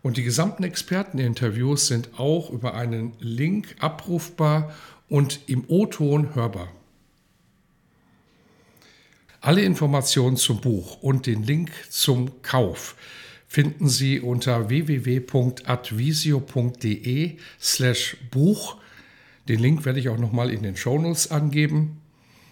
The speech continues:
Power B I Bestseller Autor Stefan Nelles sagt: „Hätte es dieses Buch schon vor fünf Jahren gegeben, wären viele heute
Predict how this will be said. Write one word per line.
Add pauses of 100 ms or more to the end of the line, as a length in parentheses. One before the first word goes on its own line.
(640)
Power
B
I
Bestseller
Autor
Stefan
Nelles
sagt: (680)
„Hätte
es
dieses
Buch
schon
vor
fünf
Jahren
gegeben, (720)
wären (140)
viele (120)
heute